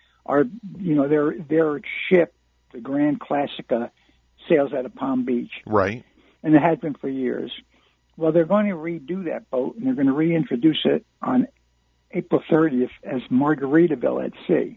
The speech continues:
Speaker 2: I
Speaker 1: And
Speaker 2: heard
Speaker 1: that's
Speaker 2: about
Speaker 1: called
Speaker 2: that.
Speaker 1: Yeah. So from now, from right now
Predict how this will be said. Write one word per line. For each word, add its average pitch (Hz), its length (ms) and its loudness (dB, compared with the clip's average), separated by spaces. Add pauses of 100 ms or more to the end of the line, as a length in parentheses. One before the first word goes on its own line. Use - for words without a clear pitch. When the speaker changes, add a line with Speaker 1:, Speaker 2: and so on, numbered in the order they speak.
Speaker 2:
I 127 180 6
Speaker 1:
And 151 100 2
Speaker 2:
heard 180 140 6
Speaker 1:
that's 196 100 4
Speaker 2:
about 113 120 8
Speaker 1:
called 95 180 6
Speaker 2:
that. 71 280 -2 (400)
Speaker 1:
Yeah. 147 280 2 (440)
So 170 240 4
from 151 280 -2
now, 123 560 -2 (140)
from 120 280 -6
right 160 260 -2
now 143 440 -10